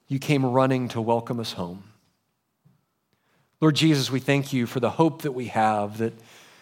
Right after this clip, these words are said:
though our journey in this world might at times be difficult and we may not know the way to go, that we know the God who guides us, that we know our Savior who died for us, who rose to new life, and who's poured his Spirit into our hearts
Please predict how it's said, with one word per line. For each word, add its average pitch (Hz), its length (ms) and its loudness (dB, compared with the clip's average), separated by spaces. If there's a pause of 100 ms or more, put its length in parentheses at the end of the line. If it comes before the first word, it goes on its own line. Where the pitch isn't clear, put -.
(800)
though 190 160 12
our 165 120 8
journey 175 420 4
in 147 80 2
this 143 180 0
world 151 380 6
might 143 160 4
at 139 100 -2
times 143 400 0
be 135 120 -2
difficult 117 580 -4
and 123 80 -2
we 131 80 2
may 151 180 4
not 147 180 2
know 127 600 2 (200)
the 131 120 -4
way 123 160 0
to 127 80 -2
go, 95 300 -8 (1600)
that 135 100 2
we 135 120 0
know 135 380 4
the 123 100 -2
God 123 280 2
who 120 120 -2
guides 104 420 -4
us, - 340 -14 (800)
that 139 120 4
we 139 100 2
know 139 380 6
our 123 120 2
Savior 123 640 0
who 120 140 -4
died 143 440 0
for 151 180 0
us, 131 560 -4
who 127 80 -4
rose 143 440 2
to - 140 -10
new 131 140 -2
life, 101 420 -8
and 113 100 -6
who's 117 140 -4
poured 170 340 2
his 120 140 -6
Spirit 143 500 -2
into 131 260 -4
our 120 140 -4
hearts 90 560 -14